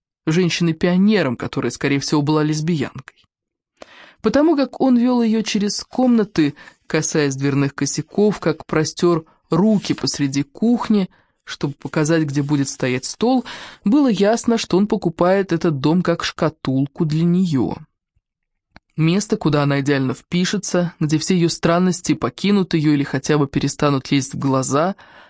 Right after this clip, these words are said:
Ник тошнило при этой мысли. Распаковывая коробки, начищая свадебное серебро, развешивая его рубашки, она воображала, как сбегает в Европу,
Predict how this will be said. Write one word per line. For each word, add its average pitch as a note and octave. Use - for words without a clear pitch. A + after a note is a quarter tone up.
Ник F#3
тошнило F3+
при B3
этой D#3
мысли. -
Распаковывая B3
коробки, A#3
начищая F#3+
свадебное F3+
серебро, D3+
развешивая D3+
его D3+
рубашки, E3+
она F3
воображала, D#3+
как E3
сбегает D3
в -
Европу, F3+